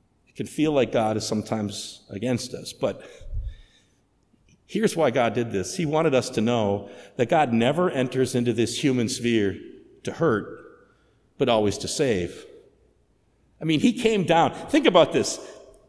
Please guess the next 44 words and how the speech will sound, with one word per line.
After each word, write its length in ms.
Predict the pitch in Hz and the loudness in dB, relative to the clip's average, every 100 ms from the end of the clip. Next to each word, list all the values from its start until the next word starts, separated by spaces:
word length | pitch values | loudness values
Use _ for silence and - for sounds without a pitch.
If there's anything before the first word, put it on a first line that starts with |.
| _ - | _ -2
The 80 | |
Son 300 | 151 - 254 | 4 6 8
of 140 | 277 196 | 6 4
God 300 | 220 196 170 | 2 4 4
wrestles 460 | 185 208 - 190 | 6 6 4 0
Jacob 480 | - 247 208 190 165 - - - - - - _ - | 2 2 4 2 0 -4 -16 -20 -20 -20 -20 _ -8
to 260 | - 208 175 | 0 4 4
a 20 | |
draw, 720 | 135 143 185 147 85 - - - - - _ _ _ _ _ _ _ _ - | 2 0 2 0 -4 -8 -14 -18 -20 -20 _ _ _ _ _ _ _ _ -4
right? 180 | 151 175 | -2 -2
The, 480 | - 196 196 180 | 2 4 4 4
the 100 | - | 0
Son 440 | - - - 240 294 | -2 -2 4 6 6
of 160 | 233 | 4
God, 380 | 220 208 147 160 | 4 6 6 4
the 60 | 175 | 4
most 280 | 196 - - | 2 2 2
powerful 640 | 269 277 262 - 226 208 - - | 4 6 4 4 4 2 0 -2
thing 140 | 247 240 | 2 4
you 100 | 214 | 6
can 100 | 196 | 4
imagine, 380 | 202 240 180 175 | 4 4 4 2
the 80 | |
one 100 | 208 | 4
who 80 | 220 | 4
puts 240 | - 220 220 | 4 2 2
the 80 | |
planets 480 | 165 196 226 233 233 | 0 4 6 4 2
in 80 | 226 | 2
their 100 | 196 | 2
courses 460 | 202 208 214 254 185 | 4 4 4 2 2
and 100 | 160 | 2
the 80 | |
stars 420 | 143 - 202 220 208 | 2 2 2 2 2
in 40 | |
their 140 | 196 | -2
places, 480 | 196 233 240 208 185 - - - | 0 0 0 -2 -6 -10 -14 -2
wrestles 520 | 143 226 247 254 208 | 6 6 6 4 6
a 60 | 214 | 6
middle-aged 520 | 220 226 220 202 185 | 6 6 6 4 4
man 280 | 208 202 202 | 2 4 2
to 180 | 196 175 | 2 2
a 20 | |
draw. 480 | 180 208 123 - | 2 2 0 -2